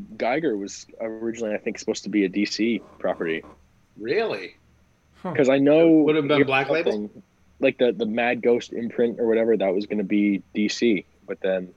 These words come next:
Speaker 1: all that stuff happened and he went to Image.
Speaker 2: Wow.
Speaker 1: That's what I found out today. I was like, "That's weird." I don't
Speaker 2: Didn't
Speaker 1: know.
Speaker 2: know that.
Speaker 3: Hmm.
Speaker 1: Hunter, you gotta read Geiger. You're missing out.
Speaker 2: <laughs>
Speaker 3: Yeah.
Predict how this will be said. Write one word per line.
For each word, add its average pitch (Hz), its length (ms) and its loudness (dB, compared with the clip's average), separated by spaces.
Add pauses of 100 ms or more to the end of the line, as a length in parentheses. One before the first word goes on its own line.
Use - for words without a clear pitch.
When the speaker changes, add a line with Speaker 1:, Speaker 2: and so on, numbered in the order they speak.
(240)
Speaker 1:
all 104 120 -2
that 95 160 0
stuff - 180 -2
happened 87 340 -4
and 85 100 -12
he 95 60 -8
went 90 160 -10
to 80 240 -4
Image. 87 340 -12 (540)
Speaker 2:
Wow. 98 300 -12
Speaker 1:
That's - 140 -12
what 170 100 6
I 110 120 4
found 113 240 0
out 104 140 0
today. 98 300 -2
I 92 40 0
was 92 140 -6
like, 90 120 -6
"That's 90 200 -10
weird." 90 320 -6 (180)
I - 100 -16
don't 90 100 -10
Speaker 2:
Didn't 87 80 -10
Speaker 1:
know. 87 140 -10
Speaker 2:
know 117 80 -10
that. 92 140 -14 (760)
Speaker 3:
Hmm. 175 120 -6 (640)
Speaker 1:
Hunter, 131 220 0
you 123 60 6
gotta 143 120 6
read 131 140 6
Geiger. 120 440 2
You're 104 100 -12
missing 113 240 -8
out. 98 200 -4 (500)
Speaker 2:
<laughs> 151 880 -2 (460)
Speaker 3:
Yeah. 131 200 -6